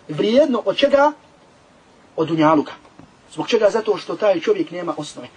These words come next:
Ali ako se ima učenje Kur'ana, ako se ima ibadet, ako se ima zuhd na dunjaluku, da čovjek svoje srce nauči da ne teži prema stvarima dunjaluka. Pa se vraća. Ovo je jedna stvar koja je obavezna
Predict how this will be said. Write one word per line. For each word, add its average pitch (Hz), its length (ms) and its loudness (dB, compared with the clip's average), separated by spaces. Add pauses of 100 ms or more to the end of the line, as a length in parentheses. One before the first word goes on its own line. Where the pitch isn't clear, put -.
(140)
Ali 160 180 0
ako 170 180 -4
se 220 160 -4
ima 220 200 0
učenje 185 320 -6
Kur'ana, 175 460 -2 (520)
ako 165 220 -2
se 185 160 -2
ima 233 300 2
ibadet, 180 480 2 (440)
ako - 260 2
se - 160 0
ima 254 280 2
zuhd 202 340 2 (200)
na 190 140 2
dunjaluku, 185 540 0 (360)
da 196 100 4
čovjek 294 340 2
svoje 277 300 2
srce 277 380 0
nauči 285 680 4 (260)
da 233 140 4
ne 247 140 4
teži 294 580 4
prema 247 220 2
stvarima 226 400 2
dunjaluka. 165 420 -4 (240)
Pa 196 120 4
se 208 100 2
vraća. - 400 0 (420)
Ovo 196 120 -6
je 233 40 0
jedna 233 120 -2
stvar 285 260 4
koja 220 140 4
je - 80 -2
obavezna 277 580 4